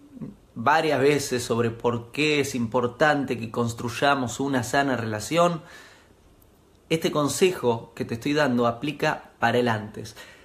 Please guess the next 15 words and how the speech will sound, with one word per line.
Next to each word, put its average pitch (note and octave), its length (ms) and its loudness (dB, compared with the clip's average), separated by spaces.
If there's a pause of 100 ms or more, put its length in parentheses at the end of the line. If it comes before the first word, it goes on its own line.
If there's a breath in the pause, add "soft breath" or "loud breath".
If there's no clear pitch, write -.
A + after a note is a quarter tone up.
(140 loud breath)
Tenés E3+ 220 -4
que F3 80 0
aprender D#3 580 0
a B2+ 40 -8
estar D3+ 280 -2
en B2 200 -2
paz - 640 -4 (400)
y A#2+ 100 -4
bien B2+ 520 0 (3000 soft breath)
y C3+ 120 2
armada, C3 640 2
armado B2+ 680 0 (280)
como A#2+ 200 -2
ser E3 180 0
humano E3+ 460 0